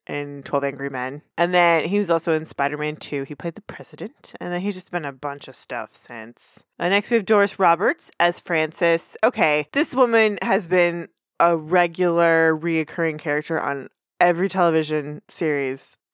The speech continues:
in my life, basically. Uh, the big ones was Remington Steele, and then, of course, everybody loves Raymond.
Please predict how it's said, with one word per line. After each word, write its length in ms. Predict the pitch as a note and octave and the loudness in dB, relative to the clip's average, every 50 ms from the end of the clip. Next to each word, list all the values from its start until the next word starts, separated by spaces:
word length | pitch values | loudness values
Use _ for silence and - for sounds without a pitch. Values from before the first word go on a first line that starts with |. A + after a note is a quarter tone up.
| - - | -4 0
in 240 | B2 E3 D#3 D3+ D3+ | 2 2 2 2 0
my 240 | D3+ D#3 E3+ F3+ F3 | 2 2 2 4 2
life, 360 | D#3+ D3+ C3 C#3 C#3 - - | 0 0 -2 -2 -2 -4 -6
basically. 580 | - C#3+ C#3 C3+ - C#3 - - D3 C#3 C3+ - | -4 -4 -4 -4 -6 -8 -6 -4 -4 -2 -2 -2
Uh, 160 | - B2+ C3+ C#3 C3+ _ - | -2 -2 -4 -4 -6 _ -2
the 160 | E3+ D#3+ D3+ | -2 -2 0
big 260 | C#3+ F3+ F3+ E3+ D#3 | 2 2 2 2 2
ones 460 | E3 D#3+ D#3 D#3 D#3 D#3 D3 - - - - - - - _ _ _ | 0 0 0 0 -2 -6 -10 -14 -16 -18 -20 -20 -20 -20 _ _ _
was 280 | - D#3+ D#3 D3+ C#3+ D#3 | 2 2 4 4 2 0
Remington 540 | C#3+ E3+ F3 E3+ E3+ E3 D#3+ - F3+ D#3+ D#3 | 2 2 2 2 2 0 -2 -4 -4 -4 -4
Steele, 420 | - - D#3+ D3+ C#3 C3+ C3+ C#3 | -2 -2 0 0 0 0 0 0
and 180 | - B2+ D3 D3+ | -2 -2 -4 -4
then, 120 | D3 D3 | -6 -6
of 160 | C#3 - - | -8 -8 -12
course, 440 | - - E3 D3+ C#3 C3 C3+ - - - | -8 -2 0 0 0 0 -4 -8 -10 -14
everybody 320 | - B2+ B2+ A#2+ B2+ C3 C#3+ | -16 -18 -18 -12 -10 -8 -4
loves 260 | D#3+ E3 F3 E3 - | -4 -4 -4 -6 -8
Raymond. 440 | C3 A#2+ G2+ - G2+ A#2+ B2+ D3+ | -12 -12 -12 -14 -14 -16 -16 -18